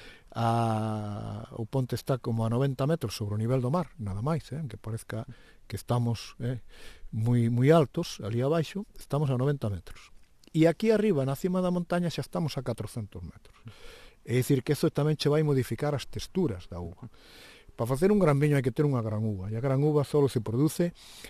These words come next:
en lugares pobres, como ves, o chan é totalmente mineral, é todo pedra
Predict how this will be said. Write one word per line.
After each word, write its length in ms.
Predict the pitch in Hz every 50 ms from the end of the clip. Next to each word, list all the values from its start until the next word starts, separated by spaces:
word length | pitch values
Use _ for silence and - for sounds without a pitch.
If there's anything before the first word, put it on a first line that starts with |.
| - - _
en 160 | 110 107 113
lugares 400 | 117 127 135 135 135 - - -
pobres, 800 | - _ _ 190 196 170 123 131 139 143 - - - - - - -
como 240 | - 107 101 107 120
ves, 240 | 139 135 - - -
o 80 | - 104
chan 380 | - - 151 151 151 147 151 - - - - - - - - 120
é 80 | 110
totalmente 560 | - 131 117 139 131 139 147 147 - - 139
mineral, 480 | 127 117 104 104 113 123 117 98 90 - - - -
é 80 | 110 -
todo 240 | - 127 131 131 117 - _ _ - 131 113 - - - - - -
pedra 400 | 147 139 147 147 151 160 160 -